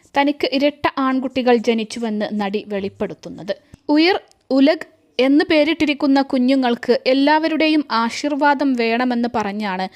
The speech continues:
താരദമ്പതിമാർ ആദ്യമെത്തിയത്.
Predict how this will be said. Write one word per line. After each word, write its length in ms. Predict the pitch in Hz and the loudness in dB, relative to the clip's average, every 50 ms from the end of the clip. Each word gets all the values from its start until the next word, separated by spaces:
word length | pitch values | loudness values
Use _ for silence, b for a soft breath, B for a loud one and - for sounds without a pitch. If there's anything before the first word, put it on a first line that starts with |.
| B B B B B | B B B B B
താരദമ്പതിമാർ 1080 | B _ 285 277 277 294 320 359 285 285 262 262 254 262 247 247 262 247 240 240 233 - - - | B _ -2 0 2 2 2 2 2 0 0 2 2 2 2 2 0 2 2 2 2 0 -2 -2
ആദ്യമെത്തിയത്. 920 | 208 202 202 208 208 226 240 214 180 - _ - 180 175 160 - 208 202 | 0 0 0 0 0 -2 -4 -4 -6 -10 _ -12 -10 -10 -6 -4 -4 -4